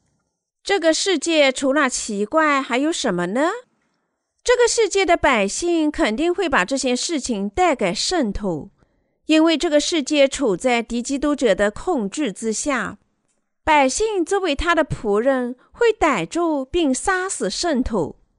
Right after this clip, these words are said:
因此他们确实与我们背道而驰。当我们看待世俗百姓时，他们不也看起来有点怪异吗？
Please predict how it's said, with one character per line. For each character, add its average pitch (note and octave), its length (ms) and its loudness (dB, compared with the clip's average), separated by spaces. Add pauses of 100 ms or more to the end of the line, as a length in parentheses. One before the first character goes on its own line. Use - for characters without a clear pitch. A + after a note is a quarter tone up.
(400)
因 D#4+ 240 2
此 A3+ 300 -2
他 D#4 180 0
们 C4 160 2
确 A4 340 2
实 A3 320 -2
与 B3 160 -4
我 B3 220 2
们 F#3+ 180 -2
背 E4 240 -2
道 C#4+ 220 0
而 G3+ 300 0
驰。 D#3 540 -6 (720)
当 D#4 180 6
我 B3+ 120 6
们 G3 160 2
看 D#4+ 300 -2
待 A#3+ 160 2
世 G4 320 0
俗 B3+ 200 -2
百 G#3 280 -2
姓 C#4 260 -4
时， D#3+ 440 -6 (400)
他 G#4+ 180 2
们 E4+ 160 2
不 G#4+ 100 -2
也 D4 280 4
看 A4+ 280 -2
起 D4 140 -4
来 C4 140 2
有 C4 160 0
点 B3+ 240 0
怪 F#4 320 2
异 C#4+ 260 0
吗？ C4 380 -2